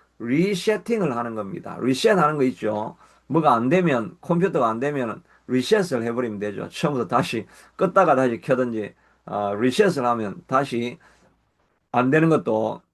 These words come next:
되는 것과 마찬가지로 우리도 새로운 일을 시작하려고 하면 리셋을 해야 됩니다. 이 리셋을 하는 게 이 아침 새벽 예배 자리가 저는, 어, 리셋하는 자리죠. 어젯밤까지 염려가 많고 고민이 많고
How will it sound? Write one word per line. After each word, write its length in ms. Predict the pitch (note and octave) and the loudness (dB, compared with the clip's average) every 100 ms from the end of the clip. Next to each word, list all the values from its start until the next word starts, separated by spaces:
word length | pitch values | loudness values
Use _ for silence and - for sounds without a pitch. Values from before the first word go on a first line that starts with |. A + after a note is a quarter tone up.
| _ _ _ _ _ _ _ _ _ _ | _ _ _ _ _ _ _ _ _ _
되는 280 | - B2+ C#3 | 0 2 4
것과 240 | C3+ A2 G#2+ | 0 0 -6
마찬가지로 640 | G#2 A#2 A#2 A#2+ G#2 G#2 | -6 -4 0 2 2 -2
우리도 840 | G2+ A#2+ F#3+ D#3 A2 A#2 A#2 A2+ - _ _ _ | -2 2 4 4 4 4 2 -2 -12 _ _ _
새로운 500 | - A3 A#3 A#3 G3 | -6 -2 0 2 2
일을 220 | D#3 D#3+ | 2 0
시작하려고 680 | D3+ C3 C3+ C3 C3+ B2+ A#2+ | -2 -2 0 2 2 0 -2
하면 400 | A2+ A2 G#2 G2+ | -4 -8 -8 0
리셋을 580 | C3+ - A#3 G3+ B2+ G#2+ | 0 4 2 2 -2 -2
해야 160 | G2 | -4
됩니다. 540 | F2+ - G2 F#2 - _ _ _ _ _ - | -6 -10 -14 -14 -18 _ _ _ _ _ -4
이 100 | A2 | 0
리셋을 520 | A#2+ C3 A#3 G3 E3 | 0 4 4 4 4
하는 220 | D#3 D#3 | 2 0
게 140 | C#3 C3 | 2 2
이 120 | C3 | 2
아침 440 | B2 - E3 D3+ | 0 -2 -4 -4
새벽 420 | C#3 D3 C#3 E3 | -4 -2 0 2
예배 220 | E3+ E3+ D3+ | 2 2 2
자리가 560 | D#3 C3 G#2+ G#2 G2+ | 0 0 -2 -2 -4
저는, 380 | F2+ B2+ A#2 G2 - _ | -6 -6 -6 -6 -12 _
어, 260 | G#2+ G2 G2+ | -2 -2 -4
리셋하는 600 | G#2+ - E3 B2+ A2 G2+ | -6 0 2 2 -2 -2
자리죠. 500 | A#2+ A2 F#2+ F2+ - - - _ - | -4 -4 -6 -10 -12 -20 -20 _ -2
어젯밤까지 1200 | C#3+ B2+ B2 B2+ C3 C#3 C3+ B2 A#2+ A#2 A2 G#2 | 2 2 2 0 0 2 2 2 -2 -4 -6 -4
염려가 500 | A#2 A#2+ C3 C3 C3 | -4 -2 0 2 2
많고 640 | A2+ A2+ G2 A#2+ A#2 A#2 | 0 -2 -6 -6 -4 -4
고민이 440 | - B2+ C3+ C3+ B2 | -6 -6 -2 -2 0
많고 920 | A2 A2 G2+ B2 A#2+ A#2 A#2 A#2 | 0 -2 -4 -2 0 0 -4 -6